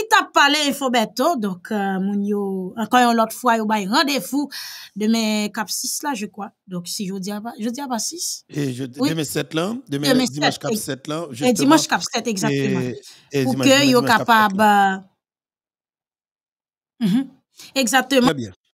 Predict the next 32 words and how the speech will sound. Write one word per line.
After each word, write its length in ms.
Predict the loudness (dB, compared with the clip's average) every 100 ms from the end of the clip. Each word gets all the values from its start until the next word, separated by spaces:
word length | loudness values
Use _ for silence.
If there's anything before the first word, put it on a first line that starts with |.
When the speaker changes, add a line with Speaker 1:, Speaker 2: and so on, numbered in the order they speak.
| _ _ _ 0 0
Speaker 1:
Pour 120 | 0 0
que 80 |
yo 160 | 4 4
capable 520 | 4 4 4 4 4 2 0 -10 -14 -4
prendre 160 | 2 4 6 4
la 200 | 4 2
rue 140 | 4
manif 360 | 4 2 0 0
de 120 | -2
gang 220 | 0 2
yo 140 | 2 2
passage, 460 | 0 2 -2 -2 -8
yo 80 | -8
mande 300 | -6 -4 -2
messieurs 300 | -2 -2 0
Azam 340 | 0 2 -2 0
yo 100 | -2
passage, 720 | 0 0 0 2 2 0 -6 -8 -10 -4
quitter 280 | 0 2 2
Speaker 2:
Mhm. 80 | 2
Speaker 1:
population 680 | 2 2 0 0 -2 -2 -2
sorti 400 | -2 -4 -4 -6
pour 140 | -4
venir 220 | -4 0 0
manifester, 680 | 2 0 -4 -6 -2 -4 -4 -10 -16 0
pour 160 | 2
le 140 | 4 2
dire 200 | -2 -2
qui 180 | 0 0
est 260 | -2 -6
lié. 180 | -10 -4
Donc 320 | 0 0 -2